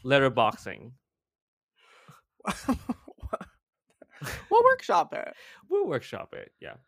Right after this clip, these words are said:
Speaker 1: Um, so I picked out a one-star review, which I think
Speaker 2: That's
Speaker 1: it's
Speaker 2: crazy.
Speaker 1: This is,
Speaker 2: <laughs>
Speaker 1: this is not a one-star movie. I don't think, I think there's a lot of, like,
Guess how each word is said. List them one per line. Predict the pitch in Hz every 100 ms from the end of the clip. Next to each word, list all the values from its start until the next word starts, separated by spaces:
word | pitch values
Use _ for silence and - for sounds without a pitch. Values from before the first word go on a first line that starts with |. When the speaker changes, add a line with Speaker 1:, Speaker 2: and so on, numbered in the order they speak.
| _ _ - _ _ _ -
Speaker 1:
Um, | 123 120 120
so | 135
I | 147
picked | 202 -
out | 226 180
a |
one-star | 110 113 117 - 104 95
review, | - - - 90 - - _ _
which | 123 120
I | 110
think | 120 123 120
Speaker 2:
That's | 175
Speaker 1:
it's | - - -
Speaker 2:
crazy. | 127 135 113 - - - _ _ -
Speaker 1:
This | - 247
is, | 269 165
Speaker 2:
<laughs> |
Speaker 1:
this | 147 214 196
is | 139
not | 127 123
a |
one-star | 113 113 110
movie. | 98 90 -
I | 123
don't | 147 190
think, | 202 160 - _ _ _ _ _ _ _ _ -
I | 135
think | 175 190
there's | 135 117
a | 123
lot | 113
of, | 95
like, | - -